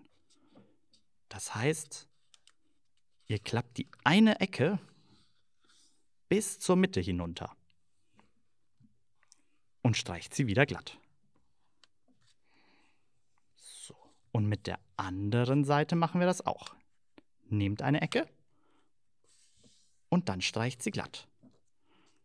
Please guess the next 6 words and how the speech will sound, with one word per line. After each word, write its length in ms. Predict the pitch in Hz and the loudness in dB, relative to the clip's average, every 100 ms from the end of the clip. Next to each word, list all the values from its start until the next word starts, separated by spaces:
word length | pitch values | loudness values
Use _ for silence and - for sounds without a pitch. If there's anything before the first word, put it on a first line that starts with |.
| - - _ _ _ _ _ _ _ _ _ _ _ _ _ _ - - _ _ _ _ _ - _ | -20 -20 _ _ _ _ _ _ _ _ _ _ _ _ _ _ -20 -20 _ _ _ _ _ -20 _
Dann 120 | - 104 | -2 2
müsste 240 | 151 101 | 4 2
das 140 | 95 | 0
ein 140 | - 95 | -2 2
bisschen 420 | 202 208 - 165 | 2 2 0 2
aussehen 600 | 156 175 - 98 143 - | 4 2 0 2 2 2